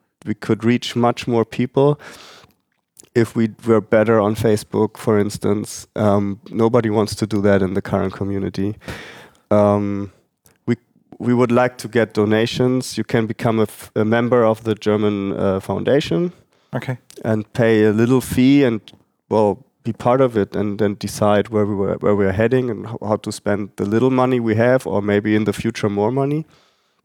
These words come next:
Speaker 2: And,
Speaker 1: Um,
Speaker 2: and it's tax deductible, right?
Speaker 1: Yes, of
Speaker 2: Is it?
Speaker 1: course,
Speaker 2: Yeah.
Speaker 1: of course. Uh, what else? Um,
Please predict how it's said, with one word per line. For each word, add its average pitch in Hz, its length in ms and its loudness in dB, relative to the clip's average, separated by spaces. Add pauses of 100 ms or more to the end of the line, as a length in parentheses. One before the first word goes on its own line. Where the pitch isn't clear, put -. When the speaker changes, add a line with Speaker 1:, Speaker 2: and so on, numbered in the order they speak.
(960)
Speaker 2:
And, 107 100 4
Speaker 1:
Um, 104 380 4
Speaker 2:
and 107 140 0
it's - 180 -8 (240)
tax - 320 -8
deductible, 101 580 -6
right? 101 240 -6 (260)
Speaker 1:
Yes, 127 280 2
of 98 80 2
Speaker 2:
Is - 60 -10
it? - 40 -10
Speaker 1:
course, 104 420 0
Speaker 2:
Yeah. - 60 -8
Speaker 1:
of 117 120 -12
course. 101 420 0 (1400)
Uh, 110 360 4
what 110 180 2
else? 131 600 2
Um, 104 720 0